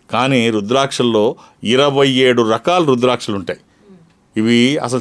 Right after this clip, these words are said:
చాలామంది ఊహకి కూడా అందదు, వీటి వివరాలు ఎవరికీ తెలియదు. రుద్రాక్షలు, భద్రాక్షలు, సద్రాక్షలు, ఇంద్రాక్షలు, రౌద్రాక్షలు, సూర్యాక్షలు, ఇలా ఇరవై ఏడు రకాలు ఉంటాయి. ఇప్పుడు నువ్వు అడిగినవి వాటిలో సబ్సెక్షన్స్,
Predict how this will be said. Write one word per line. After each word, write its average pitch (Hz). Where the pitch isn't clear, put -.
చాలామంది 151
ఊహకి 156
కూడా 151
అందదు, 110
వీటి 117
వివరాలు 156
ఎవరికీ 135
తెలియదు. 110
రుద్రాక్షలు, 127
భద్రాక్షలు, 127
సద్రాక్షలు, 131
ఇంద్రాక్షలు, 131
రౌద్రాక్షలు, 139
సూర్యాక్షలు, 147
ఇలా 156
ఇరవై 131
ఏడు 113
రకాలు 110
ఉంటాయి. 95
ఇప్పుడు 127
నువ్వు 123
అడిగినవి 139
వాటిలో 131
సబ్సెక్షన్స్, -